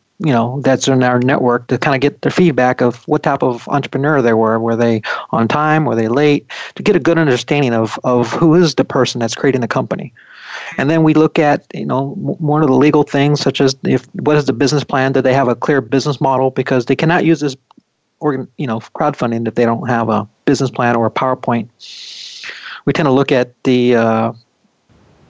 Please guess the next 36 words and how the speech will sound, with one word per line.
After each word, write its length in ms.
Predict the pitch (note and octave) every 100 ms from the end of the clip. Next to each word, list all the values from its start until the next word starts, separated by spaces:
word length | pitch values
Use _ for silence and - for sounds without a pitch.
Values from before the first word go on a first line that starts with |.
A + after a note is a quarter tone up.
| _ - _ _ _ _ -
who's 360 | D#3+ D3+ C3 F2+ F#2+
currently 300 | - D3 C3
investing 480 | A#2+ C#3 D#3 - D3+
in 80 | D3+
the 80 | C#3+
company. 500 | D#3 C#3 D3 C#3 C3+
We 160 | A#2+
s-, 140 | A2 -
try 220 | - C3+
to 80 | B2
figure 280 | - C3
out 120 | C3 B2
if 60 |
there's 180 | B2 B2
any, 320 | B2+ B2+ B2+
uh, 580 | A2+ A2 A2 - - - - -
challenges 800 | - D#3+ D3 D3+ C#3 C#3+ C#3 C3
in 180 | - -
terms 300 | C3+ B2+ A#2
of, 340 | A#2+ A#2 A2
uh, 440 | A#2+ A2+ A2+ A2+ A2 _ _ _ _ _ _ _ _ - - - -
they 100 | D3
cannot 320 | D#3 C#3+ C#3+
have 240 | D3 C#3+
any 180 | C3+ C#3
criminal, 580 | - C#3+ C#3 C#3 C3 _ -
uh, 720 | C3+ B2+ B2 A#2+ A#2+ A#2 - - _ _ _ -
issues 300 | D#3 - C#3+
regarding 280 | C3 C#3+ C3
securities 640 | C3 - C#3 C#3 C3 - - -
violation 420 | C#3+ C3+ C#3 -
in 20 |
the 60 | C3
last 200 | C3 C3
ten 200 | - C3
years. 500 | C#3 C#3 C#3 C3+ -